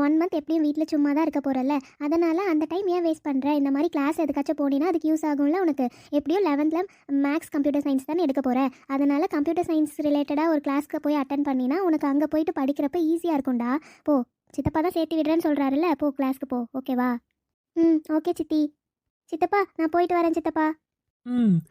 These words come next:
Speaker 2: சித்தப்பா சொன்னா கேக்குறது இல்ல, சித்தி கிட்ட பெர்மிஷன் கேட்டு, சஜஷன் கேட்டு, அதுக்கப்புறம் ஓகே சொல்ற?
Speaker 1: இல்ல சித்தப்பா, எனக்கு சித்தி கரெக்டா இது இது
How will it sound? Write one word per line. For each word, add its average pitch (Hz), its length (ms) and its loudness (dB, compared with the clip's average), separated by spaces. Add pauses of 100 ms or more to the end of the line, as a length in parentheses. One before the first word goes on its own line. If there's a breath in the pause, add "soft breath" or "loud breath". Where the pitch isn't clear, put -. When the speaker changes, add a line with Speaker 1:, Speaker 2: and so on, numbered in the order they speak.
(160 soft breath)
Speaker 2:
சித்தப்பா 214 360 -2
சொன்னா 208 240 2
கேக்குறது 226 340 2
இல்ல, 196 160 2
சித்தி 196 200 -4
கிட்ட 202 220 0
பெர்மிஷன் 196 440 2
கேட்டு, 190 260 0
சஜஷன் 196 400 0
கேட்டு, 190 220 -2
அதுக்கப்புறம் 214 400 0
ஓகே 220 200 -4
சொல்ற? 220 280 0 (640)
Speaker 1:
இல்ல 302 280 2
சித்தப்பா, 294 320 -2 (260)
எனக்கு 285 240 0
சித்தி 302 280 0
கரெக்டா 294 320 -2
இது 302 140 0
இது 320 80 0